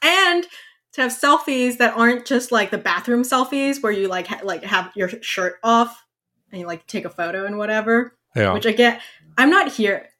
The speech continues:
Speaker 1: I don't, I wanna be clear, I'm not trying to, like, judge people for whatever they decide to put on a dating app. However, I
Speaker 2: I think,
Speaker 1: feel
Speaker 2: I
Speaker 1: like
Speaker 2: think, I think you are. I think she's here to shame
Speaker 1: <laughs>
Speaker 2: everyone.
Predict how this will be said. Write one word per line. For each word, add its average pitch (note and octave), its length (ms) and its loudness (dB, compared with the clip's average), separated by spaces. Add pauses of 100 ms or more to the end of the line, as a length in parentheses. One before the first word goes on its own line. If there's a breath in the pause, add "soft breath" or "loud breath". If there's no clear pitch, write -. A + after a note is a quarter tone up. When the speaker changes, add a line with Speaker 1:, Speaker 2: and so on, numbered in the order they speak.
(100)
Speaker 1:
I A3+ 80 0
don't, D4+ 280 0 (460)
I G#3 80 -8
wanna A#3 140 2
be B3+ 100 0
clear, G#3 320 2
I'm G3+ 80 2
not G3+ 160 -6
trying A3 200 2
to, G#3+ 60 -2
like, F#3+ 200 -2
judge F3+ 340 0
people F#3 380 -2
for F#3+ 200 -2
whatever F3+ 320 2
they F3+ 120 -2
decide F3 460 0
to F#3 100 -2
put F3+ 200 -2
on E3+ 200 -2
a - 20 -4
dating E3 400 -2
app. C3+ 200 -6 (600 soft breath)
However, F3+ 960 -2 (260)
I F#3+ 80 0
Speaker 2:
I - 100 2
think, - 40 -12
Speaker 1:
feel F#3 240 2
Speaker 2:
I B2+ 80 4
Speaker 1:
like - 100 2
Speaker 2:
think, C3 280 -2
I A#2+ 80 2
think B2 240 0
you A2+ 100 2
are. F#2+ 200 2
I G2+ 80 2
think B2+ 200 0
she's - 240 0
here G2+ 360 2
to F#2+ 520 -2
shame G2+ 380 0
Speaker 1:
<laughs> - 40 -2
Speaker 2:
everyone. E2+ 540 -2